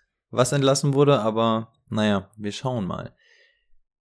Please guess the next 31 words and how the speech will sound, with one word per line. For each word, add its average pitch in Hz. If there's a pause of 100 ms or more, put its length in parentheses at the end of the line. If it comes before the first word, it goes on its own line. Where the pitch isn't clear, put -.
(120)
Wir 123
hatten 208
schon 185
erwähnt, 160
Trevor 151
Lawrence 139
wird 117
jetzt -
Starter 113
bei 101
den 98
Jaguars. 135
Gardner 113
Minshew 113
möchte 110
den 104
Schnauzer 107
woanders 117
wehen 113
lassen. 113
Die 110
Eagles 117
haben 110
zugeschlagen, 123
haben 110
sich 107 (440)
für 127
einen 120
Sechstrunden-Pick 131
Gardner 117
Minshew 117